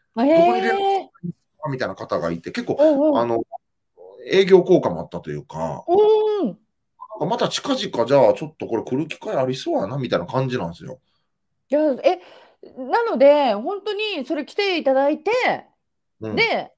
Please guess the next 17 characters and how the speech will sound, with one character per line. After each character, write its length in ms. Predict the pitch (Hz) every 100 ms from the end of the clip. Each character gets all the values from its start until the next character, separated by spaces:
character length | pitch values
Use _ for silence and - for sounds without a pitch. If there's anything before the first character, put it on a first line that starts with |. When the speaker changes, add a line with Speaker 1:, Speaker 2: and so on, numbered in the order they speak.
| _ _
Speaker 1:
あ 100 | 214
の、 80 | 214
札 200 | 208 240
幌 200 | - 226
で 120 | 220
ラ 160 | 220 233
イ 40 |
ブ 100 | 196
や 100 | 185
っ 60 | 180
た 120 | 220
り、 460 | 233 285 233 151 -
ま 80 | 240
あ、 40 |
も 140 | 226 247
し 140 | 240
ね、 140 | 190